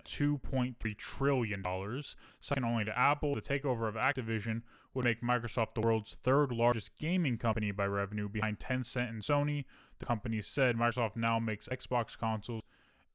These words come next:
and owns studios that produce hits like Minecraft. Um, Tencent, didn't, wasn't there some controversy around Tencent before?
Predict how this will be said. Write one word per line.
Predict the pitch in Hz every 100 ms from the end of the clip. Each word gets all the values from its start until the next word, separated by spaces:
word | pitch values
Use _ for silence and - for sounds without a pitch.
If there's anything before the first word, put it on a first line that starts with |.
| -
and | 151 156 151
owns | 131 117 117 113
studios | - 117 110 107 107 101
that | 107 104
produce | 107 107 104 110
hits | 101 -
like | 98
Minecraft. | 123 139 143 - 127 127 - - - _ _ -
Um, | 107 101 101 98 95 95 95 - - - - _ -
Tencent, | - 131 135 - 98 120
didn't, | 143 185
wasn't | 160 196
there | 214
some | 123 120
controversy | 104 101 110 120 -
around | 107 92 -
Tencent | 98 - 107 101
before? | 117 104 117 107